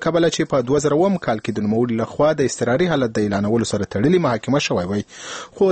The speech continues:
د محکمې مشر قاضي فیصل عرب مشرف ته د محکمې ته د حاضرېدو لپاره تر جمعې ورځې پورې وخت ورکړ. دوی دا پرېکړه وروسته له هغې وکړه چې د مشرف مدافع، مدافع وکیل د کورنیو چارو د وزارت یو ریپورت وړاندې کړ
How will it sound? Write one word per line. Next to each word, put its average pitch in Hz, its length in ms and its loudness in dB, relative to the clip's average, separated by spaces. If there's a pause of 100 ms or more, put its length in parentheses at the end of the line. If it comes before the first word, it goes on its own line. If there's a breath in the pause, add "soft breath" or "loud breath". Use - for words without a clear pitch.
د 175 100 2
محکمې 165 400 0
مشر 151 260 -2
قاضي 147 320 0
فیصل 127 320 0
عرب 143 320 0
مشرف - 380 -2
ته 170 100 0
د 151 100 2
محکمې 131 460 0
ته 135 80 0
د 110 160 0
حاضرېدو 104 420 0
لپاره 170 320 0
تر 185 160 0
جمعې 190 220 2
ورځې 104 260 0
پورې 110 180 0 (120)
وخت - 140 -12 (100)
ورکړ. 110 200 -4 (400 loud breath)
دوی 170 200 4
دا 156 100 0
پرېکړه 156 240 0
وروسته 151 240 0
له 151 120 2
هغې 147 120 2
وکړه 170 220 0
چې 180 60 -2
د 151 180 0
مشرف 135 320 -2 (100)
مدافع، 117 340 0 (300)
مدافع 117 380 2
وکیل 165 260 0
د 175 200 0
کورنیو 151 340 2
چارو 131 220 2
د 110 100 2
وزارت 113 340 0
یو 104 160 0
ریپورت 160 300 0
وړاندې 185 300 2
کړ 196 80 2